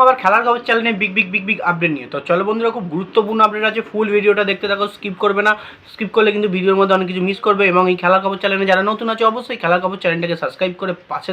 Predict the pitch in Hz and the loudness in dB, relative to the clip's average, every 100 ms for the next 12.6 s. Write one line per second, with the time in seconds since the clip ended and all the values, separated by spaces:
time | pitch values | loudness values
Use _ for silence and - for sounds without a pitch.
0 | 196 202 208 - - - - 127 143 156 | -2 0 -4 -6 -20 -16 -10 -2 2 4
1 | 208 202 180 170 185 196 170 185 196 185 | 6 4 4 2 2 0 0 0 2 0
2 | 170 135 160 180 185 160 143 165 180 185 | 2 2 4 4 0 0 -2 -2 0 0
3 | 147 185 170 156 139 139 170 175 170 143 | 0 -8 -8 -10 0 2 2 0 -2 -2
4 | 147 180 180 180 175 143 123 127 165 180 | 0 2 0 -2 -2 -4 -8 -8 -4 -2
5 | 180 180 170 151 151 151 151 170 175 175 | -2 -4 -6 -6 -6 -2 -2 0 0 0
6 | 165 170 202 285 - - - - _ _ | -2 -2 -2 -2 -6 -20 -20 -20 _ _
7 | - 147 180 185 160 170 - 147 143 180 | -4 2 2 2 0 0 0 -4 0 0
8 | 147 151 151 139 117 107 - - - - | -2 -4 0 2 0 -6 -20 -20 -20 -2
9 | - 190 196 196 196 - 151 170 170 147 | 2 4 2 2 0 2 2 4 0 0
10 | 156 170 165 165 - - 151 156 170 - | -4 -6 -2 -2 -2 0 0 0 -6 -10
11 | - - - - - - 214 214 175 156 | -20 -20 -20 -20 -20 -2 2 2 -2 -4
12 | 165 165 175 147 165 | -4 0 0 2 -2